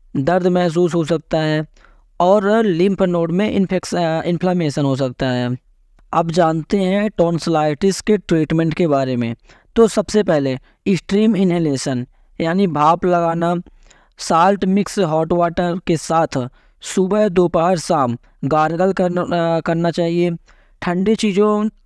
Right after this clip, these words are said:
तथा तली तथा भुनी चीज़ों से परहेज करना चाहिए। एजिथ्रल नाम की टैबलेट, जिसका कॉम्पोजिशन एजिथ्रोमाइसिन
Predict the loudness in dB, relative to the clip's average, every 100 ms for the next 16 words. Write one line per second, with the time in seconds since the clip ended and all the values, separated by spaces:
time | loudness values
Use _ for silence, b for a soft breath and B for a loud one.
0 | -2 -2 -2 -6 -8 _ -20 _ -4 -2
1 | 0 2 2 2 0 0 -2 0 0 0
2 | 0 -2 -4 -6 -8 _ -2 0 0 -2
3 | -2 -2 0 -2 -2 -2 -2 -4 _ _
4 | _ _ _ -4 -2 -2 -4 -2 -2 0
5 | 0 0 0 0 0 0 0 -2 -4 -10
6 | _ _ -4 -4 0 0 0 -2 2 0
7 | 2 -2 -2 -4 -4 _ -4 -2 -2 -2
8 | 0 0 0 0 -2